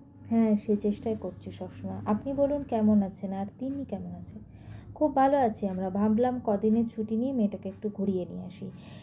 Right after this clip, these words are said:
সেইভাবে তো আর টাইম দিতে পারি না। সবটা আমার শাশুড়ি মা সামলান,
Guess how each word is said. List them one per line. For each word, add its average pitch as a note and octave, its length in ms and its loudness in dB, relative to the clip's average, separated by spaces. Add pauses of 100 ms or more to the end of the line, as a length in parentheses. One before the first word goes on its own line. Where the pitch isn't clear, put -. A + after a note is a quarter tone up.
সেইভাবে G#3+ 480 6
তো A#3 100 -2
আর A#3 120 -2
টাইম G3 280 -4
দিতে G#3+ 220 -2
পারি B3 240 -6
না। A#3+ 180 -2 (460)
সবটা B3 420 0
আমার C#4+ 160 -2
শাশুড়ি G3+ 440 -4
মা F#3 160 -6
সামলান, G3 420 -8